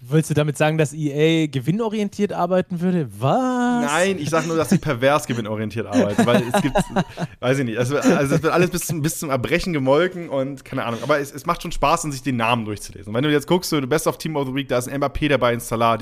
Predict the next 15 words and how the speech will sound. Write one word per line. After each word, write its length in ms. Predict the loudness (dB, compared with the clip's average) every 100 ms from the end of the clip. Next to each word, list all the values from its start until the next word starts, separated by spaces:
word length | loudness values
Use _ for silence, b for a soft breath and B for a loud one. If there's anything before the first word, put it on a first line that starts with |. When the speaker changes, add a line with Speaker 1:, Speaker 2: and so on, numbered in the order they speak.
| -4
Speaker 2:
wo 100 | -6
wir 100 | -6
uns 180 | -6 -6
einig 300 | -2 -2 -2
sind, 200 | -4 -6
dass 120 | -8
die 200 | -6 -6
halt 100 | -4
ihre 220 | -6 -6
Teams 300 | -6 -8 -8
tragen. 400 | -6 -2 0 -2 -8 B B B -4
Ein 120 | -2
Son, 420 | 2 2 2 0
Suarez, 720 | -2 2 4 6 4 0 -8 _ B B B -8
äh, 500 | -2 0 0 0